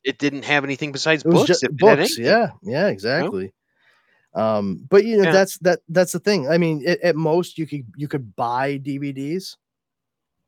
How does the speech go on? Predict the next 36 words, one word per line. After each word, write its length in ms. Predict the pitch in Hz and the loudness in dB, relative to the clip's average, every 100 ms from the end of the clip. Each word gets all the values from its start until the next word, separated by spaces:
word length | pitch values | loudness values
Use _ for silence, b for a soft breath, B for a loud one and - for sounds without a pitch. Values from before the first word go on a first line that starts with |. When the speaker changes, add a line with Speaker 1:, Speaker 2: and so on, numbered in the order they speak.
| _ _ | _ _
Speaker 1:
Yeah, 180 | 143 143 | 2 2
Speaker 2:
at 100 | - | 4
that 200 | 160 147 | 4 4
Speaker 1:
I, 60 | - | 4
I 20 | |
would 140 | 139 127 | 0 0
Speaker 2:
point 20 | |
Speaker 1:
think 220 | 139 190 92 | -4 -4 -2
Speaker 2:
from 100 | 95 | 0
Speaker 1:
that, 20 | |
that 120 | 120 117 | 0 0
Speaker 2:
Amazon. 280 | 135 190 - | -4 -6 -12
Speaker 1:
you 60 | - | -8
probably 180 | 123 143 | -4 -4
Speaker 2:
That, 100 | 123 | -4
Speaker 1:
could. 120 | 117 | -8
Speaker 2:
that, 120 | 123 b b b b b | -10 b b b b b
um, 240 | 135 131 - | -4 -2 0
I, 160 | 165 165 | 0 2
I 160 | 170 | 2
know 240 | 180 180 185 | 2 2 2
that 280 | 175 165 - | 2 0 -2
for 120 | 147 | -6
a 60 | |
fact, 280 | 139 156 143 | -2 -2 -2
actually, 280 | 127 - 127 | -8 -8 -12
because 260 | 113 123 123 | -10 -10 -8
the 100 | 123 | -8
reason 480 | 120 135 139 143 | -6 -6 -4 -6
I 380 | 117 123 117 101 - | -4 -4 -6 -10 -14
<laughs> 240 | - - 131 | -14 -12 -10
actually 360 | 139 - 131 | -8 -8 -10
joined 520 | 104 104 131 143 147 | -10 -8 -6 -4 -6
Amazon, 840 | 117 135 131 110 110 101 98 95 95 _ _ _ _ _ _ - | -6 -6 -6 -8 -8 -8 -8 -10 -14 _ _ _ _ _ _ -16
she's 540 | - - - - - b b | -14 -12 -12 -14 -16 b b
fucking 420 | - - 69 76 | -16 -16 -16 -20